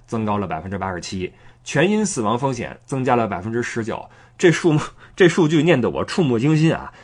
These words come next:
因为我平时是，呃，真的是不吃早餐。呃，除了吃早餐以外，水果的摄入也很重要。呃，比如坚持每天一种水果不重样，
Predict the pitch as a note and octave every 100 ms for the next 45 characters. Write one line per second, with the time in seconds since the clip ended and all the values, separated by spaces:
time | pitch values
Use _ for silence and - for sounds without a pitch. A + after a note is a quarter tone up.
0 | - C#3+ E3 - - - A#2+ A#2+ A2 E2
1 | - _ - A#2+ C3 A2 A#2 G#2 A#2+ -
2 | G2+ - - E2 - - - - B2+ C3
3 | C3+ C#3 E3 A3+ F#3+ - G3 C#3 F3 C#3+
4 | D#3+ - - - D#3 G#3+ D#3+ G2+ A#2 D3+
5 | - D3 D#3+ - A2+ A2+ A#2 E2+ G2 G2
6 | - - - - - E2+ E2+ G#2 G#2 B2+
7 | - - D3+ C#3+ A2+ A#2+ F#2+ F#2+ A#2+ D#3
8 | G#2+ G2 G#2+ A2+ B1+ - D#3+ A2+ - A2+
9 | E3+